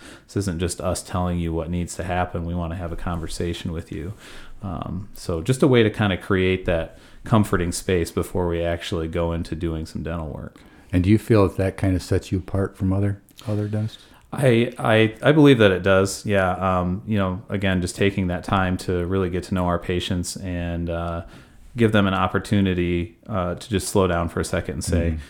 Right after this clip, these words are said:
Speaker 1: you know, "We've talked about a lot of information today, and I want you to know, y-, is there any questions
Speaker 2: Sure.
Speaker 1: you have for me?" And I'll even tell a lot of our patients,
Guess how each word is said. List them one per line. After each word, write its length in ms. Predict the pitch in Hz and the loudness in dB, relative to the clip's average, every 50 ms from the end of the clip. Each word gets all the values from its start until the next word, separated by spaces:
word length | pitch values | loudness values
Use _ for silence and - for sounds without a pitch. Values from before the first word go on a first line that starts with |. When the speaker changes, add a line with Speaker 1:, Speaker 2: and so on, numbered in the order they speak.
| - - | -16 -6
Speaker 1:
you 80 | - 98 | -4 -2
know, 60 | 92 92 | 2 4
"We've 140 | 110 120 | 4 2
talked 280 | - - 113 104 101 - | 4 2 2 2 2 0
about 220 | 98 95 92 92 | -2 0 0 0
a 40 | 90 | 2
lot 200 | 87 90 90 90 | 2 2 2 0
of 80 | 87 95 | 0 -2
information 580 | 90 90 - - 87 87 87 87 - - 98 | -4 -4 -4 -4 -4 -2 -2 -4 -4 -4 -6
today, 320 | 80 - 90 90 87 85 87 | -6 -4 -6 -4 -4 -4 -4
and 80 | 87 | -4
I 60 | 90 92 | -2 0
want 260 | 98 101 95 92 92 | 0 0 0 0 -2
you 220 | 90 92 92 92 92 | 0 0 0 0 -2
to 160 | - - 87 | -4 -4 -2
know, 440 | 87 90 90 87 87 85 82 104 - | 0 0 2 2 0 -2 -4 -6 -8
y-, 120 | 104 98 95 | -6 -6 -6
is 240 | 90 85 92 92 - | -4 -4 -6 -2 0
there 140 | 101 98 | 0 0
any 140 | 95 92 87 | 0 0 -2
questions 500 | - - 104 92 87 - - 95 87 85 | -2 0 0 0 0 0 -4 -6 -4 -2
Speaker 2:
Sure. 100 | 90 90 82 | 0 0 0
Speaker 1:
you 60 | 82 | 0
have 240 | 90 87 85 85 - | 0 -2 -4 -4 -4
for 100 | - 95 | -4 -4
me?" 220 | 90 87 87 85 | -4 -4 -4 -4
And 160 | 90 - - 117 | -4 -2 2 2
I'll 140 | 135 143 | 4 6
even 200 | 131 120 107 101 | 6 4 4 2
tell 200 | 92 101 98 90 90 | 2 2 2 2 2
a 20 | |
lot 200 | 90 87 90 92 | 4 4 2 2
of 60 | 87 | 2
our 100 | 90 90 | 0 -2
patients, 540 | 87 - 95 90 90 - 95 87 85 - - | 0 0 -2 -2 -2 -2 -4 -4 -4 -8 -12